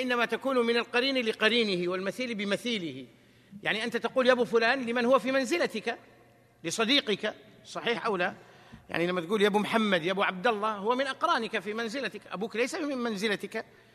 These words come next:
فما تقول له إلا: "يا أبتاه"، يا، انظروا، الخليل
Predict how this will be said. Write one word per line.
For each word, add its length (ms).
فما 240
تقول 380
له 340
إلا: 420
"يا 240
أبتاه"، 540
يا، 240
انظروا، 440
الخليل 540